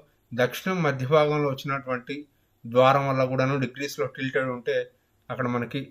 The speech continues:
మంచి ఫలితాలు ఉండవు. కాబట్టి ఈ మనకి ఒకే గోడకి సంబంధించి, రోడ్ ఫేసింగ్‌కి సంబంధించి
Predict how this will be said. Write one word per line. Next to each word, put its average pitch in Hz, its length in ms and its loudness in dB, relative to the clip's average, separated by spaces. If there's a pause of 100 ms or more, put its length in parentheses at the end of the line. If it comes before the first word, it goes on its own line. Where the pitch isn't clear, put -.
(140)
మంచి 131 300 -2
ఫలితాలు 131 380 2
ఉండవు. 117 240 -2 (220)
కాబట్టి 143 400 -2 (1800)
ఈ 143 80 -4
మనకి 139 440 -2
ఒకే 143 280 0 (100)
గోడకి 160 420 6
సంబంధించి, 143 600 -4
రోడ్ 127 260 0
ఫేసింగ్‌కి 143 540 0 (100)
సంబంధించి 127 680 -4